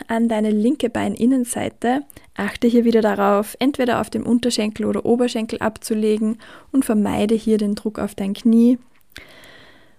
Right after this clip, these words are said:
Und mit der nächsten Ausatmung öffne dich jetzt auf die rechte Seite,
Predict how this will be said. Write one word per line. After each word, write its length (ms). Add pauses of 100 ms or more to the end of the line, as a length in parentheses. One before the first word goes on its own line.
Und 100
mit 200
der 100
nächsten 720
Ausatmung 1120 (580)
öffne 400
dich 160
jetzt 260
auf 200
die 160
rechte 440
Seite, 720